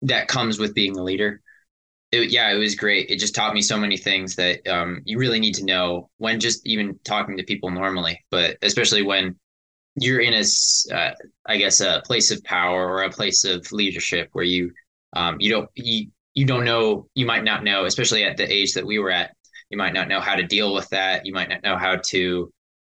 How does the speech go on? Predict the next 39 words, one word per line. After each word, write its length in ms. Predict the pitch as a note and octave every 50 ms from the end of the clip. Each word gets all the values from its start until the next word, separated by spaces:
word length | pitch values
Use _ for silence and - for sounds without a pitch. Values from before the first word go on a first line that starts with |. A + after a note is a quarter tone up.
| - - D3 C3+ B2
do 220 | G#2 A#2+ B2 B2
the 60 | A2 G#2+
best 300 | G#2+ G#2+ G#2 - - -
job 400 | - G2 F2+ F2+ F#2 F#2 F#2 F2+ G2
with 160 | A2+ G#2+ -
the 120 | G2+ G2
other 160 | G2 F#2 E2+
person, 480 | - - F#2 F2+ F2 - - F2+ E2+ E2 -
but 100 | G#2+ G#2
it 80 | G#2+
really, 420 | G#2 A#2 A2+ A2+ A2 G#2 G2 F#2+ - -
it, 200 | A2+ G2 - - _ _
it 160 | - A#2+ A2+ -
showed 340 | - - A#2+ A#2 A2+ G#2
you 180 | G#2+ G#2+ G#2+ G2+
what 180 | G2 G#2 - -
you 280 | G2+ G2+ G2+ G2 F#2+ F2
needed 320 | E2 G#2+ A2+ A2 G#2 G2 -
to 100 | A2 G2
do, 440 | G2+ G#2 G2+ G2+ G2 G2+ G2 - - _ _ _ _ _ _ _ -
um, 360 | - F2+ F2+ F2+ F2 F2 E2 C#2+
what 260 | - G#2 G2+ G2 G2 - _
you 500 | - G#2 G2 G2 G2 F#2+ F#2 F2 - - _ _ _ - -
should 260 | - - B2 A2 G#2+
do 200 | G#2 A2+ A2 G#2+
to 80 | F#2 F#2+
help 260 | - - A2 A2 -
the 120 | - G#2+
other 120 | G2+ G2 F#2+
person 380 | - A2 G#2 - - F#2+ F2
learn 260 | F2+ F#2 F#2+ G#2 G#2+ A2+
in 100 | A#2 B2
the 60 | A#2+
most 240 | B2 B2+ C3+ - C3+
effective 380 | C3+ - C3+ C3+ - C#3 B2
way, 240 | C3 C#3 C#3 C3+ C3+ - - - - _ -
and 120 | A2 A2+
then 100 | A2 G#2+
also 480 | - G#2+ G#2 - - A2+ G#2+ - -